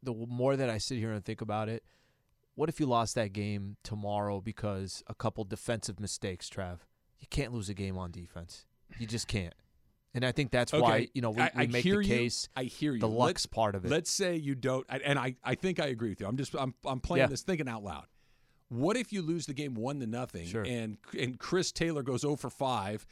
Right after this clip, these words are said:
Speaker 2: and Albert Pujols, who you have at first base, goes oh
Speaker 1: Yeah,
Speaker 2: for four,
Speaker 1: I
Speaker 2: and,
Speaker 1: got the answer.
Speaker 2: and Gavin Lux and Matt Beaty, or Beatty, I should say, don't get an at-bat?
Speaker 1: I got the answer. That means Seager, Trey Turner,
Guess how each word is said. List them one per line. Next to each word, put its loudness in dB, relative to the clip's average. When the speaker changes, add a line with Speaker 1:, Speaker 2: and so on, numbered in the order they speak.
Speaker 2:
and 2
Albert 0
Pujols, 2
who 0
you 2
have 0
at -2
first -4
base, 2
goes 0
oh 2
Speaker 1:
Yeah, 4
Speaker 2:
for -4
four, 0
Speaker 1:
I 2
Speaker 2:
and, 4
Speaker 1:
got 4
the 2
answer. 0
Speaker 2:
and -2
Gavin 2
Lux -2
and 0
Matt -2
Beaty, 0
or 6
Beatty, 4
I 0
should -2
say, 0
don't 4
get 4
an 0
at-bat? -2
Speaker 1:
I 2
got 2
the 0
answer. -6
That 0
means -4
Seager, 2
Trey 2
Turner, 0